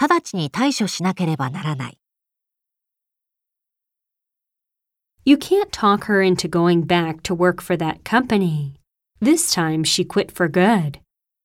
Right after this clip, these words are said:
Speaker 1: 彼女を説得して、あの会社に復職させるのは無理だ。今回彼女はきっ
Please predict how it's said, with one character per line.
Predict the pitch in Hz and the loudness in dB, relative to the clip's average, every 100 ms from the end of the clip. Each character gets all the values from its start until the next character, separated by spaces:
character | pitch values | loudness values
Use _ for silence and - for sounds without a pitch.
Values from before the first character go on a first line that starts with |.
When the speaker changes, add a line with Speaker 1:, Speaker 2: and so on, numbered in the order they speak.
| _ _ _ _ _ _ _ _ _ _ _ _ _ _ _ _ _ _ _ _ _ _ _ _ _ _ | _ _ _ _ _ _ _ _ _ _ _ _ _ _ _ _ _ _ _ _ _ _ _ _ _ _
Speaker 1:
彼 | 302 349 330 | 0 0 2
女 | 214 | 0
を | 170 | 0
説 | 175 165 | -4 -4
得 | - 208 202 | -4 -4 -4
し | - | -2
て、 | 185 170 - _ | -2 -2 -4 _
あ | 139 175 | -2 0
の | 240 | 0
会 | 254 247 | 2 2
社 | 247 | 2
に | 240 226 | 0 -2
復 | - - | -4 -4
職 | 262 247 | -2 -2
さ | - 240 | -2 0
せ | 254 | 2
る | 254 | 2
の | 220 | 0
は | 143 131 | 0 0
無 | 170 | -2
理 | 240 175 | -2 -2
だ。 | - - _ _ _ _ _ - | -8 -14 _ _ _ _ _ -4
今 | 240 220 | -4 0
回 | 151 139 | -2 -2
彼 | 226 254 | 0 0
女 | 196 156 | 0 0
は | 131 | -2
き | |
っ | - | -6